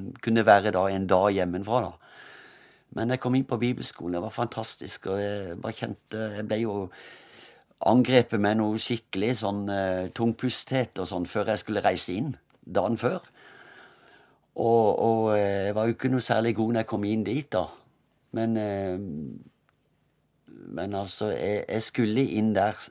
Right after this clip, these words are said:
sa-, samme, eh, hva, hva som sto på, <laughs> eller så kom i veien min, så skulle jeg der da. Og det angrer jeg ikke på. Det ga meg veldig mye. Og, eh,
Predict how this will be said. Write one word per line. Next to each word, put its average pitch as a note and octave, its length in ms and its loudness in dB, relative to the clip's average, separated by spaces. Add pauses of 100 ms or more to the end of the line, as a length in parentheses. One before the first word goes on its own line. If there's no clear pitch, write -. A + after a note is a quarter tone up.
(260)
sa-, - 340 2
samme, G#2+ 480 2
eh, G2 320 -2 (480)
hva, G#2 300 6
hva F#2+ 260 4
som - 180 2
sto A#2 220 0
på, - 360 -4
<laughs> A#2 100 0
eller A#2 180 0
så - 160 -2
kom A#2 240 6
i A2+ 80 6
veien A2 240 6
min, G2+ 140 -2
så A2 160 -4
skulle G2+ 320 2
jeg A2 100 6
der F2 160 0
da. C#2+ 80 -6 (760)
Og G#2 200 0
det A#2 140 6 (180)
angrer F#2 380 4
jeg - 80 -10
ikke E2 160 -4
på. D2 100 -2 (220)
Det G2+ 180 -6
ga F#2+ 160 4
meg G2 160 -2
veldig F2+ 320 -2
mye. F2 240 -4 (1800)
Og, F#2 360 -2
eh, F2+ 300 0